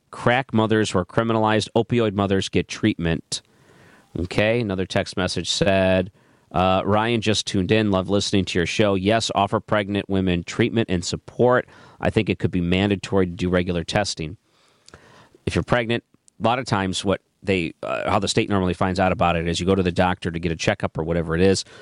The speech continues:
They have a suspect that you may be on drugs. They'll either run a test or they'll file some sort of report saying,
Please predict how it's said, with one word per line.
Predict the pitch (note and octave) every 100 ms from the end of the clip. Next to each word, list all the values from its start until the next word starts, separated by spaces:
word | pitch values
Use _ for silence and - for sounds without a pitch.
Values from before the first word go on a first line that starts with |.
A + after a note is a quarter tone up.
| - _
They | -
have | F#2+ F2+
a | E2+ D#2+
suspect | - - - G#2+ - -
that | F2+ -
you | F2
may | F2 E2+
be | E2 -
on | F2 F2+ G2
drugs. | F2+ E2 E2+ A#2 - - _ - - _
They'll | F2+ G2 G2 F#2 -
either | G#2 F#2+
run | G2+ F2+
a |
test | E2+ - C#3 - - -
or | G2
they'll | F2+ F2+
file | - G#2 G2 F#2+
some | F#2+ - F#2+
sort | - G2+ F#2+
of | F2
report | D#2 - B2 C3 -
saying, | - F#2 F2+ F2